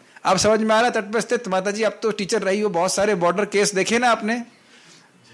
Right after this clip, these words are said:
थर्टी थ्री परसेंट वाले, तो उन पर कृपा करके pass करते हैं कि नहीं करते हैं teacher? वैसे हम सब लोग border line case ही हैं।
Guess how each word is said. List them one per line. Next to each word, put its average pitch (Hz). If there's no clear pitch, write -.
थर्टी 160
थ्री 220
परसेंट 226
वाले, 220
तो 185
उन 196
पर 214
कृपा 190
करके 240
pass 233
करते 233
हैं 247
कि 247
नहीं 233
करते 214
हैं 175
teacher? 143
वैसे 147
हम 175
सब 170
लोग 165
border 147
line 165
case 147
ही 151
हैं। 123